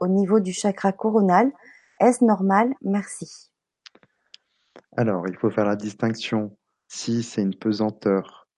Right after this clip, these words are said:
Speaker 2: émotionnelle, c'est-à-dire que, du coup, vous avez quelques regrets,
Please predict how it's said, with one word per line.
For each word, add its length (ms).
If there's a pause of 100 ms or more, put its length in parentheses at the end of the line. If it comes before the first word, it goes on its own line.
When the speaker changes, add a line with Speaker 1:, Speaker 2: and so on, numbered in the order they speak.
(380)
Speaker 2:
émotionnelle, 800 (340)
c'est-à-dire 560
que, 260
du 140
coup, 220
vous 140
avez 200
quelques 260
regrets, 580